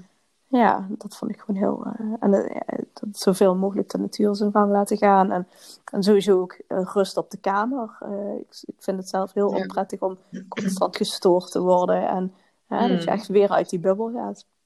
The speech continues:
Speaker 2: Mm.
Speaker 1: Ehm, ook de, eh, de manier waarop mensen met mij omgaan, vind ik zelf ook heel belangrijk. Want ik ben best wel gevoelig voor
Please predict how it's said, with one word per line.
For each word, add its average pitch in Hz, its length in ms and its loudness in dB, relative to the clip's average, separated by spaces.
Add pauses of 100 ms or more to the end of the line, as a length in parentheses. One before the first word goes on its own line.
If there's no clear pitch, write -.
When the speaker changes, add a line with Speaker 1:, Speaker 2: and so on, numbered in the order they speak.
(180)
Speaker 2:
Mm. 196 200 -2
Speaker 1:
Ehm, 190 540 0
ook 208 340 0
de, 190 420 0 (760)
eh, 214 680 -6
de 202 120 4
manier 196 280 6
waarop 196 320 2
mensen 285 600 0 (420)
met 247 240 -4
mij 208 240 2
omgaan, 285 460 0
vind 214 160 -4
ik 208 100 -4
zelf 220 280 -6
ook 254 160 -6
heel 269 200 0
belangrijk. 233 540 0
Want 196 240 0 (460)
ik 190 100 -2
ben 190 140 2
best 208 200 0
wel 196 160 -2
gevoelig 226 560 0
voor 254 500 0